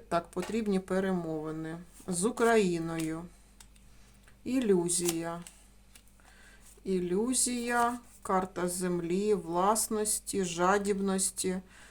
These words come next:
Ну, їхні перемовини, ось, дивіться, і карти зразу відповідають. Ілюзія. Ілюзія, закриті очі, не бути цьому. Це карта власності, землі.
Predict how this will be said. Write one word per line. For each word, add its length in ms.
Ну, 60
їхні 280
перемовини, 640
ось, 200
дивіться, 360
і 80
карти 280
зразу 240
відповідають. 640
Ілюзія. 840
Ілюзія, 640
закриті 420
очі, 400
не 120
бути 360
цьому. 400
Це 240
карта 360
власності, 720
землі. 560